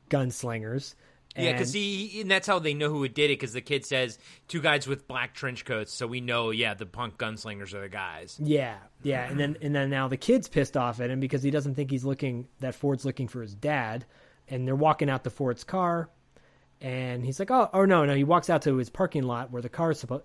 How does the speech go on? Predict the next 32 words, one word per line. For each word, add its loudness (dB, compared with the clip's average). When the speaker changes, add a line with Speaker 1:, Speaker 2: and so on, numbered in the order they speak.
Speaker 1:
and, -8
and -6
he -2
sees 2
his -2
car, 0
and 0
they're 0
like, -8
"Oh, 4
they 4
brought 4
my 0
car 6
back 4
for 0
me -8
from -6
the 0
shop." 2
And -2
he 0
goes, 4
he -2
pushes -2
the 0
button 2
to 2
un-, -4
unlock -4
the -14
car, 2